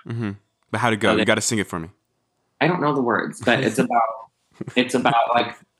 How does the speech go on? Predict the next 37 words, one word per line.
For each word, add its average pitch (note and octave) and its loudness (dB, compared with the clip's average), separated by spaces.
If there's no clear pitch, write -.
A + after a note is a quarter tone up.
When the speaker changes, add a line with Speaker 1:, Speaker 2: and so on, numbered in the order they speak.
Speaker 2:
someone B2 2
killing A#2 4
their G2+ 2
husband, F#2+ 0
essentially. F#2+ -6
Speaker 1:
Mm-hmm. F#2+ -12
Speaker 2:
Um, G2 4
so C#3+ 2
there C3+ 6
was C#3 2
kind D3+ 2
of D3+ 2
scandal A#2 2
with G#2+ 0
that B2+ 2
song. A2+ 4
They G#2 2
were G#2 2
like, F#2+ 0
"Y'all C#3+ 4
putting D#3 4
out D3+ 4
a B2+ 2
song C#3 2
about C3+ 2
murder D3+ 4
on C#3+ 0
the B2+ 2
radios?" E3 2
Speaker 1:
<laughs> A#2+ -14
Speaker 2:
And A2+ -8
they A2 -2
were A2 0
like, A2 -2
"Yeah, C3+ -2
I B2 2
guess." A2 0